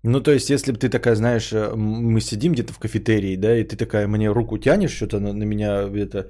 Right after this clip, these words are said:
э, положить, то даже если бы я и хотел, да, а, по-, причмокнуть, то вот, ну, типа,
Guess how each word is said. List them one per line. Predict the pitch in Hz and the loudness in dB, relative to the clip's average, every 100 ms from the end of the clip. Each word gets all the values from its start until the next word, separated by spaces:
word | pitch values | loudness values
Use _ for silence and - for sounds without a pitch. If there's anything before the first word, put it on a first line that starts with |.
| - - - _ - | -16 -20 -20 _ -6
э, | 107 107 | -4 -4
положить, | - 110 110 101 104 - - | -2 2 4 2 -4 -8 0
то | 110 107 120 | 2 2 0
даже | 107 117 104 107 | 4 4 4 -4
если | 107 104 110 - 98 | -2 0 0 0 -6
бы | 101 | -2
я | 98 98 | 0 -2
и | |
хотел, | 92 98 - 196 170 | -4 -8 -2 -2 0
да, | 98 131 160 - _ _ _ _ _ | -2 -2 -6 -16 _ _ _ _ _
а, | - 101 101 98 113 107 98 _ _ | -8 -2 0 0 0 -2 -6 _ _
по-, | 117 110 107 104 | 4 6 6 2
причмокнуть, | - 107 - 113 104 98 92 - | 0 -4 -2 0 0 -2 -8 2
то | 117 110 107 | 4 6 2
вот, | 110 107 - _ _ _ _ _ _ _ _ _ | -2 -4 -4 _ _ _ _ _ _ _ _ _
ну, | 127 120 | -2 -2
типа, | 113 127 117 107 | 0 2 4 2